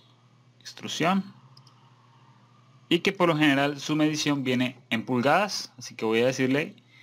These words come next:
que sea de tres pulgadas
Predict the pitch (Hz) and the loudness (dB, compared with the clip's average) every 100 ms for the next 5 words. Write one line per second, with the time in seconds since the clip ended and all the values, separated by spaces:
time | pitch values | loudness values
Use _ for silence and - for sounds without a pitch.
0 | - _ _ _ 117 - 117 113 113 113 | -20 _ _ _ -10 -2 0 2 4 4
1 | 107 110 113 - _ _ _ _ _ _ | 4 2 0 -6 _ _ _ _ _ _
2 | _ - - 139 156 165 - - - _ | _ -18 -2 0 2 0 -6 -12 -20 _
3 | _ _ _ _ _ _ _ _ _ _ | _ _ _ _ _ _ _ _ _ _
4 | - - _ _ - 180 151 131 131 - | -20 -20 _ _ -4 0 4 2 0 -6
5 | - | -18